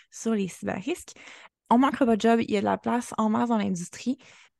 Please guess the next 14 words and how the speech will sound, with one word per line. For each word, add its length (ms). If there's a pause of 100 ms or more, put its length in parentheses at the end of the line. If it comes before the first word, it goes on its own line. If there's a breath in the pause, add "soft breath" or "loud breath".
(400)
Ça 160
me 80
rassure 360
personnellement 460
pour 120
ma 100
<laughs> 20
carrière, 460
surtout 240
que 60
c'est 100
une 60
nouvelle 220
carrière. 420